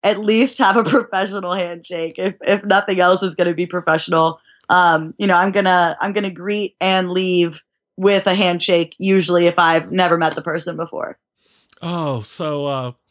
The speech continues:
Speaker 1: And eye contact with the handshake.
Speaker 2: Absolutely. Absolutely.
Speaker 1: That in the eyes.
Speaker 2: Yeah, uh, f-, if it's, oh,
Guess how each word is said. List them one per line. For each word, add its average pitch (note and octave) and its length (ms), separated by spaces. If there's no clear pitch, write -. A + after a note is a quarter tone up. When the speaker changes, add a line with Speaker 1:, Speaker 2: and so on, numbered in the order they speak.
Speaker 1:
And A3 120
eye A#3+ 160
contact G3+ 540
with F#3+ 160
the F#3 60
handshake. E3+ 480
Speaker 2:
Absolutely. D#3+ 1040
Absolutely. C#3+ 500
Speaker 1:
That G#3 200
in G3+ 100
the F3 120
eyes. - 460
Speaker 2:
Yeah, F3 340
uh, D3+ 280
f-, - 160
if A3 200
it's, - 440
oh, C3+ 340